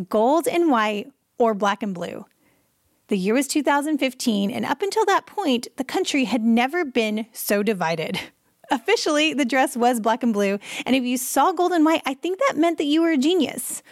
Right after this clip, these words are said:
or insane or something. I don't know, because I could, I could only see it in black and blue.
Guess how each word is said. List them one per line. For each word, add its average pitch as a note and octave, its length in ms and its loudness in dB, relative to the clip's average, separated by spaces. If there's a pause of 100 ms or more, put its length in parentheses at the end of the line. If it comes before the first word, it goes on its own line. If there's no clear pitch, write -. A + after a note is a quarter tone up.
(280)
or C#4 280 0
insane D#4 720 0 (400)
or B3 200 2
something. B3+ 380 -2
I A3 120 -4
don't C4+ 180 -2
know, C#4 240 2
because G3+ 360 -2
I A#3 180 -2
could, B3+ 260 -2 (180)
I G#3+ 120 -2
could C4+ 120 -6
only C4+ 200 -2
see A#3 200 -2
it - 60 -2
in G3+ 100 -2
black F#3 200 -2
and F#3 100 -4
blue. - 260 -8